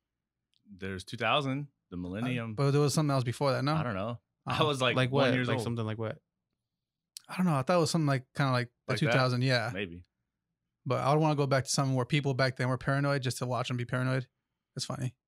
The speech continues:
Speaker 2: Um,
Speaker 3: <laughs>
Speaker 2: I don't know. <laughs> But
Speaker 3: Okay. I should have said last question 'cause that was the last
Speaker 2: Oh, that was the
Speaker 3: question.
Speaker 2: last
Speaker 3: Yeah.
Speaker 2: question? Okay, for sure.
Speaker 3: Yeah.
Speaker 2: Um, so yeah, that was actually, some of those questions were
Speaker 1: Perfect
Speaker 2: pretty
Speaker 1: time.
Speaker 2: dope. Yeah,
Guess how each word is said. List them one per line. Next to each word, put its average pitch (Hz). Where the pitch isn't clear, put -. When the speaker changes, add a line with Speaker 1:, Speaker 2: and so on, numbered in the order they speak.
Speaker 2:
Um, 131
Speaker 3:
<laughs> 311
Speaker 2:
I 135
don't 123
know. 117
<laughs> -
But 160
Speaker 3:
Okay. 110
I 127
should 156
have 147
said 143
last 120
question 120
'cause 107
that 113
was 107
the -
last -
Speaker 2:
Oh, 156
that 151
was 156
the 160
Speaker 3:
question. 147
Speaker 2:
last 120
Speaker 3:
Yeah. -
Speaker 2:
question? 131
Okay, 113
for 135
sure. 117
Speaker 3:
Yeah. 117
Speaker 2:
Um, 127
so -
yeah, 175
that 151
was 151
actually, 147
some -
of 139
those 127
questions 120
were 113
Speaker 1:
Perfect 123
Speaker 2:
pretty 120
Speaker 1:
time. 117
Speaker 2:
dope. 120
Yeah, 117